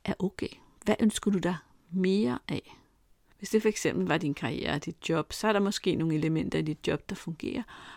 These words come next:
og nogle elementer, der ikke fungerer, og noget, du ønsker dig mere af. Og som, så oftest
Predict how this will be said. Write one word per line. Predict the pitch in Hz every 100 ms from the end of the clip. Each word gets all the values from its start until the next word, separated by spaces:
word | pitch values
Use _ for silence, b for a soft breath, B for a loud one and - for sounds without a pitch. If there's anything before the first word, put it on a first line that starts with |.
| B
og | -
nogle | 208 190
elementer, | 185 175 - 208
der | 202 - -
ikke | - 180 -
fungerer, | 190 180 170 - -
og | -
noget, | 170 175 180
du |
ønsker | - 170 - 185
dig | 180
mere | 156 165
af. | - - - _
Og | -
som, | 202 -
så | - -
oftest | 214 - 240 - -